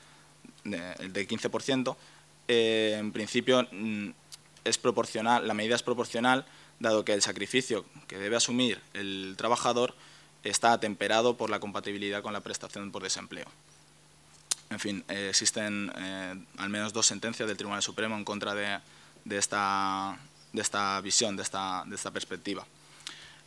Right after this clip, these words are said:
Eh, en todo caso, uno de los argumentos que esgrime el, el Tribunal Constitucional es que esta medida fomenta el, el contrato, el, la relación laboral estable.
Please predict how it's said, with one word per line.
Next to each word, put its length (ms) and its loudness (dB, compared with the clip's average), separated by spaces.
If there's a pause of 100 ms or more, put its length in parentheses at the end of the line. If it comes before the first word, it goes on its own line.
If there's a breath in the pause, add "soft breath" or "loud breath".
(280)
Eh, 580 6
en 120 0
todo 180 12
caso, 320 10
uno 260 4
de 60 6
los 160 6
argumentos 560 2
que 400 0
esgrime 440 0
el, 360 -2
el 180 -4
Tribunal 240 -4
Constitucional 540 0
es 120 0
que 220 0 (360 loud breath)
esta 220 2
medida 480 4 (200)
fomenta 480 0
el, 460 -2 (200)
el 100 -4
contrato, 360 -2 (160)
el, 720 -4 (120)
la 100 -2
relación 340 -2
laboral 300 2
estable. 360 -2